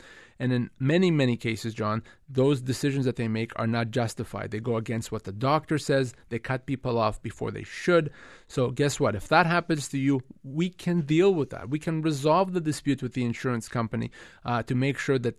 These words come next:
you get reinstated on benefits or you get compensation. So if a doctor is telling you you cannot work,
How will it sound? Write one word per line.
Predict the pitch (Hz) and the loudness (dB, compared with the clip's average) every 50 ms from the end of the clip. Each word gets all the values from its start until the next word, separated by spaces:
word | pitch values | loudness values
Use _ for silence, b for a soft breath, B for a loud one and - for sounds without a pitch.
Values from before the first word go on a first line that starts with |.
| _ - | _ -12
you | 123 127 | -10 -6
get | 127 127 107 - | -4 -4 -4 -4
reinstated | 113 117 113 110 104 - - 151 160 165 170 160 | -4 -2 -2 -2 -4 -4 0 0 2 2 2 2
on | 156 151 | 2 2
benefits | 139 147 147 147 139 - - 135 - | 2 2 2 2 0 -2 -4 -6 -4
or | 123 | -4
you | 117 117 | -4 -4
get | 120 123 120 - | -4 -6 -6 -4
compensation. | - 127 117 107 - 120 110 - - 123 123 117 - 123 113 110 b b b b b | -4 -4 -4 -4 -4 -6 -6 -4 -2 -2 -2 -2 -4 -6 -8 -8 b b b b b
So | - - 110 | -12 -12 -10
if | - 104 | -10 -8
a | 107 | -4
doctor | 110 139 175 214 214 262 247 | 2 2 2 2 2 -2 -4
is | 196 - | -2 -2
telling | - 190 175 175 170 160 | -2 -2 0 0 0 0
you | 156 | -2
you | 143 131 123 151 202 208 | -4 -2 -2 -2 -4 -2
cannot | - - 180 175 170 151 - | -2 -2 0 2 0 0 -2
work, | 135 131 147 - - - - - | -2 -2 -2 -2 -2 -6 -18 -20